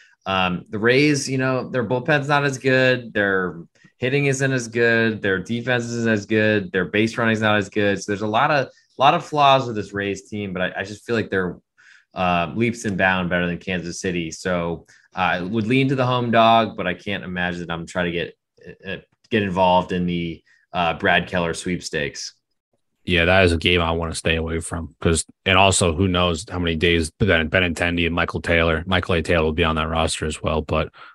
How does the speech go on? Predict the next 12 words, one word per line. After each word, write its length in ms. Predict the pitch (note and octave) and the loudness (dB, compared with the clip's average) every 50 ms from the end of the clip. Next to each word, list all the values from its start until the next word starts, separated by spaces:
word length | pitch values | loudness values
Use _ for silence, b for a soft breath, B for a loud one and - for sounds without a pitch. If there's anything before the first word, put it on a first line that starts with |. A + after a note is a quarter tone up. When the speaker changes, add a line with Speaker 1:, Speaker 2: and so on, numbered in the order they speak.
| B - | B -2
Speaker 2:
um, 400 | G#2 E2+ D#2+ D#2 D#2 D#2+ D2+ - _ _ _ _ _ _ _ _ _ _ _ _ _ _ _ _ _ _ _ - | 0 2 4 4 2 0 -2 -8 _ _ _ _ _ _ _ _ _ _ _ _ _ _ _ _ _ _ _ 2
I 80 | A2+ B2 | 4 6
don't 100 | B2 B2+ | 8 8
know. 240 | A#2+ G#2 F2 F2+ - | 6 6 4 2 4
I 100 | G#2+ A2+ | 4 6
like 260 | A#2+ B2 C3 C3+ - | 6 8 6 4 4
Rasmussen, 640 | A2+ A#2 A#2 A#2+ A#2+ - - C3 - - B2+ B2+ A2+ | 4 4 4 4 4 2 0 -2 0 2 2 2 2
but 160 | F#2+ G#2+ G#2 | 2 4 4
also 280 | G#2 G#2+ G2+ - - G#2 | 6 4 4 2 0 0
I 200 | G2 F#2+ F2+ F#2 | 0 2 2 0
agree 260 | F#2 F2+ G#2 G2+ F#2+ | 0 0 0 0 0
with 180 | F#2+ F#2 F2 | 0 0 -2